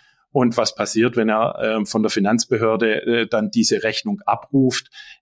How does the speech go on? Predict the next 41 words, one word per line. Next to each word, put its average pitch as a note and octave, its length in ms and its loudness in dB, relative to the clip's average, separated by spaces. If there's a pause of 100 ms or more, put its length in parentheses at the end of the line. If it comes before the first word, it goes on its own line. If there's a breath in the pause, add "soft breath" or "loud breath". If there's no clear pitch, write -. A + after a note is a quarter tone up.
Er G#2 120 0
sieht A#2+ 300 0
sie B2+ 100 2
sofort, A#2+ 560 0
er G#2 80 -6
kann G#2+ 200 -2
sie G2 80 -2
sofort A2 360 0
verarbeiten, A2 640 0
macht G#2+ 280 0
schon A2 160 2
einen G2 260 -2
Buchungs- A#2 400 0
und G#2+ 100 0
einen, G2+ 360 -2
äh, G#2 160 -6
Zahlungsvorschlag. A2 1080 0 (320 loud breath)
Also G#2+ 180 -2
das A2+ 200 0
ist - 220 0
natürlich G#2 320 -2
schon G#2 340 0
eine G2+ 140 -8
große - 420 -2
Effizienz. G2 720 -2 (160 loud breath)
An F#2 140 -12
diesem G#2 180 0
kleinen G2+ 400 0
Beispiel G2+ 380 -2
sieht G2+ 220 -6
man G#2 140 0
schon, G2+ 300 -2 (220 soft breath)
es - 140 -4
kann G#2+ 180 2
da G2 100 2
schon G#2+ 360 -2
einiges A2+ 500 2
auch G#2 180 -4
bei G2+ 140 -2
kleineren G2+ 480 0
Unternehmen, G2+ 640 -4